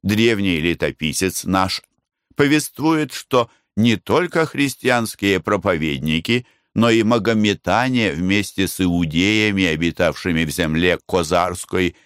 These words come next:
или в Тавриде, присылали в Киев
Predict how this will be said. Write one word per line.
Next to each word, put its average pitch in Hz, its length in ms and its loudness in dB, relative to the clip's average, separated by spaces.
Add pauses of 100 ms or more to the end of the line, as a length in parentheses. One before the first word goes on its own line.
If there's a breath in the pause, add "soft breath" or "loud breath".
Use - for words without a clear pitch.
(220 soft breath)
или 107 300 2
в - 100 -6
Тавриде, 80 720 0 (360 soft breath)
присылали 127 680 2
в - 100 -8
Киев 110 480 -2